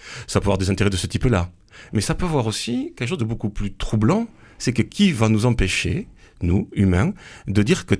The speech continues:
dans tel pôle génétique, il y a plus de gens qui ont réussi ou moins réussi.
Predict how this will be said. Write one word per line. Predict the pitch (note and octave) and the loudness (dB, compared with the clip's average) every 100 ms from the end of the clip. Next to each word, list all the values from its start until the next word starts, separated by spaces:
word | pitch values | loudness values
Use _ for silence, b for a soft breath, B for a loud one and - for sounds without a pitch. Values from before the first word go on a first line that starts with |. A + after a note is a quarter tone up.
| - | 2
dans | G2 | 2
tel | F#2+ - C#3 G2 | 2 2 2 2
pôle | - A#2+ G#2+ | 2 2 4
génétique, | F2+ G2 F2 - C#3+ - F#3 | 2 0 -2 -6 -8 -10 -12
il | F2+ | -6
y | |
a | F2 | -4
plus | - C3+ | -2 -2
de | A2+ | 0
gens | E2 D#2 C#3 | -2 -2 -4
qui | - | -2
ont | F2+ | -2
réussi | F#2+ E3+ - F#2 - | -2 -2 -4 -6 -2
ou | |
moins | F#2 F#2+ | 0 2
réussi. | G#2+ F3 - E2+ | 2 -2 -4 -6